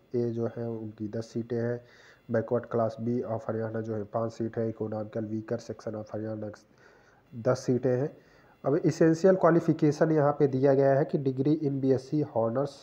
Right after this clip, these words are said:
in agriculture, यानी agriculture बीएससी होना अनिवार्य है। इसके साथ ही साथ अगर बीएससी agriculture engineering from recognized University से कर रखा है तो वो भी फॉर्म को अप्लाई कर सकते हैं। यहाँ पे second जो दिया गया है संस्कृत और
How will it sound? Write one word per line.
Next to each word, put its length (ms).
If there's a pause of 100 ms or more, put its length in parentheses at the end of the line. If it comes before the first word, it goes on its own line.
(500)
in 80 (160)
agriculture, 640
यानी 300 (120)
agriculture 680
बीएससी 600
होना 340
अनिवार्य 580
है। 160
इसके 200
साथ 200
ही 140
साथ 220 (420)
अगर 160
बीएससी 360
agriculture 580
engineering 600 (720)
from 320
recognized 440
University 520
से 140
कर 180
रखा 320
है 260 (360)
तो 60
वो 240
भी 120
फॉर्म 320
को 140
अप्लाई 280
कर 140
सकते 280
हैं। 180
यहाँ 200
पे 220
second 480 (640)
जो 280
दिया 180
गया 140
है 140
संस्कृत 540
और 320